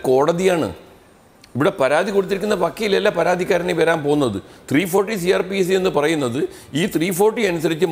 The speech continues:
മജിസ്ട്രേറ്റ് പ്രഥമ ദൃഷ്ട്യാ അന്വേഷണം നടത്തും. മജിസ്ട്രേറ്റ് ഈ കേസ് അന്വേഷിച്ച ഉദ്യോഗസ്ഥനെ, ഏ, വിളിച്ച് വിസ്തരിക്കും. ഇതിലെ report, expert report കൊടുത്തിരിക്കുന്ന അഹമ്മദാബാദിലെയും തിരുവനന്തപുരത്തെയും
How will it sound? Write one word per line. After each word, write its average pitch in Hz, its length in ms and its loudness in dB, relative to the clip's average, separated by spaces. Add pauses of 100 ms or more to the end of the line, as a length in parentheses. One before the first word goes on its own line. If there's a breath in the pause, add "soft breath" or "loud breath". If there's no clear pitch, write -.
മജിസ്ട്രേറ്റ് 165 520 0 (100)
പ്രഥമ 170 400 0
ദൃഷ്ട്യാ 160 340 0
അന്വേഷണം 143 380 -4
നടത്തും. 98 260 -4 (360 loud breath)
മജിസ്ട്രേറ്റ് 180 380 2 (200)
ഈ - 20 0 (220)
കേസ് 180 240 2
അന്വേഷിച്ച 180 380 0 (100)
ഉദ്യോഗസ്ഥനെ, 180 580 0 (240)
ഏ, - 20 2 (460)
വിളിച്ച് 160 280 0
വിസ്തരിക്കും. 131 400 -4 (520 loud breath)
ഇതിലെ 190 300 2 (120)
report, 185 320 2 (220)
expert 220 340 -2
report 190 300 0
കൊടുത്തിരിക്കുന്ന 175 440 0 (140)
അഹമ്മദാബാദിലെയും 175 680 0
തിരുവനന്തപുരത്തെയും 165 720 -2